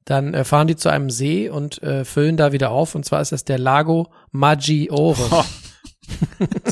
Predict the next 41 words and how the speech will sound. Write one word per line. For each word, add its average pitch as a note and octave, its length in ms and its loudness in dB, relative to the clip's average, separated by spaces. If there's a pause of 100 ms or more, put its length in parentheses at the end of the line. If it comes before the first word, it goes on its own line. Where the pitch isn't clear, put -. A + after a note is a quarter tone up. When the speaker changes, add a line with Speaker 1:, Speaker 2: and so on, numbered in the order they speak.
(440)
Speaker 2:
Das B2+ 180 2
ist D#3 140 2
ja D#3+ 60 4
hier D3 240 4
wie D#3+ 60 2
ein C3+ 120 2
Speaker 1:
Uh. D#3+ 180 8
Speaker 2:
Ü-Ei. C3+ 380 2 (180)
Das C3+ 160 2
ist C#3+ 200 0
Spannung, F#3 460 2
Spiel F3 520 4
Speaker 1:
Mhm. D#3+ 80 2
Speaker 2:
und, D#3 360 0
äh, C#3 220 4
Bildung E3 420 4
gab's - 400 0
jetzt F#3+ 200 -2
auch, E3 320 -2
ne? E3 300 -6
Also C#3+ 240 0 (400)
jetzt - 200 -2
ist - 100 4
so G3+ 140 4
langsam G3 360 2
Speaker 1:
Ja. C3+ 40 2
Speaker 2:
der C#3 100 0
Zeitpunkt D#3 400 -6
schon B2+ 140 -8
gekommen, E3+ 480 -6 (500)
wo A#2+ 120 -12
wir C3 60 0
das B2+ 140 -2
Niveau B2+ 280 -2
mal B2 180 -4
wieder B2 320 2
ein A2+ 120 -18
bisschen A2 220 -8
erden B2 300 -2
müssen, A2 300 -6
ne? E3 240 -2